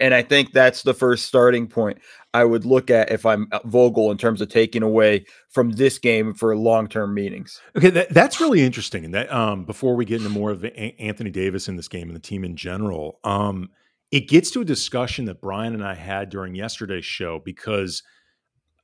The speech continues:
Speaker 2: wi-, Vo-, uh, Vogel, the way he uses LeBron and Russ together, like, I,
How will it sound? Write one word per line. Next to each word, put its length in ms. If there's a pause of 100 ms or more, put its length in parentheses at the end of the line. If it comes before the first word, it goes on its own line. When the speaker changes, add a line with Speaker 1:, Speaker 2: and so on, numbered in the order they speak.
(200)
Speaker 2:
wi-, 280
Vo-, 500
uh, 500 (160)
Vogel, 480
the 100
way 220
he 480
uses 800 (200)
LeBron 400
and 160
Russ 280
together, 480 (360)
like, 280
I, 280